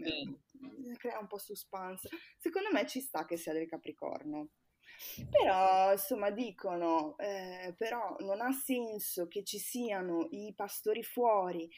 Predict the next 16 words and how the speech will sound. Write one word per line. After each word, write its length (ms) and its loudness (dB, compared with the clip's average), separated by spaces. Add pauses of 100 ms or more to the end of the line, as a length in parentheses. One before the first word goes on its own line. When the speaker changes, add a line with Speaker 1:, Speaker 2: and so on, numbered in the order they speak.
(240)
Speaker 2:
che 140 2
lui 200 6
stia 240 -2
in 100 0
una 180 0
stalla, 680 2
quindi 260 -4
questo 480 0
andrebbe 420 4
anche 340 0
un 140 0
po' 340 4
a, 260 2 (520)
come 220 -4
dire, 500 0 (200)
mm, 480 0